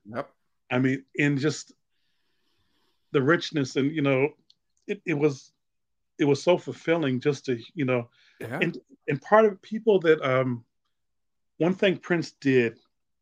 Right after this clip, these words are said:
Speaker 2: number one, he always, he put women
Speaker 1: To the
Speaker 2: in,
Speaker 1: front.
Speaker 2: i-, i-, not just in the
Speaker 1: Yeah.
Speaker 2: band, but, you know, in president of the, you know, or vice president of the, the whole operation.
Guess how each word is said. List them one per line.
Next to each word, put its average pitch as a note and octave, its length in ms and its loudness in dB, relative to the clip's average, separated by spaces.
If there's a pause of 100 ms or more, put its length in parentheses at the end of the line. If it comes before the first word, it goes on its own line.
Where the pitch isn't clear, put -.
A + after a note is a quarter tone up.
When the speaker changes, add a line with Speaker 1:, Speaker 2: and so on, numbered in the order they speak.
(640)
Speaker 2:
number D3+ 200 2
one, D#3 220 4
he D#3 160 0
always, C#3+ 640 6 (100)
he C#3 120 -4
put F3+ 280 0
women B2+ 480 2 (1200)
Speaker 1:
To C3+ 80 -2
the A#2+ 60 2
Speaker 2:
in, A2 160 -2
Speaker 1:
front. B2+ 160 0 (800)
Speaker 2:
i-, - 140 -6 (300)
i-, C4+ 80 -4 (140)
not D3+ 240 4
just D3 320 -2 (260)
in C#3 120 2
the C3 60 4
Speaker 1:
Yeah. C#3+ 100 8
Speaker 2:
band, C3 420 4
but, B2 200 -2 (140)
you D3 100 -2
know, B2 320 0
in A#2+ 360 0 (420)
president C#3 440 4
of B2 160 -2
the, C#3 100 -8
you D3+ 80 -4
know, B2 120 0
or A2+ 100 0
vice B2 260 2
president B2 440 0
of A#2+ 100 -2
the, C3 160 -4 (100)
the A2+ 100 -4
whole C3 420 2 (320)
operation. A#2+ 680 0